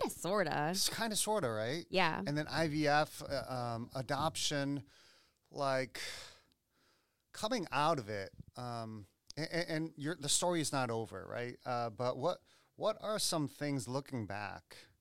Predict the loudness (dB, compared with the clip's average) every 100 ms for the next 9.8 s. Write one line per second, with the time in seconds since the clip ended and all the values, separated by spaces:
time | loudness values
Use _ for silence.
0 | _ -20 _ _ _ -8 -4 -2 -2 -2
1 | -6 -10 _ _ _ -10 0 0 0 0
2 | 0 0 -2 0 0 0 -2 -2 -2 0
3 | -2 -4 _ _ _ _ -8 2 4 4
4 | 2 -2 -4 -4 0 2 0 -6 _ -20
5 | _ -6 0 0 0 -2 -2 -2 -4 -6
6 | -8 _ _ _ _ -4 -4 0 -2 -2
7 | 0 0 0 -2 -8 -14 -20 -20 -20 _
8 | -8 -6 -4 -2 0 0 0 -4 -4 -8
9 | -20 -20 _ -10 -8 -8 -10 -12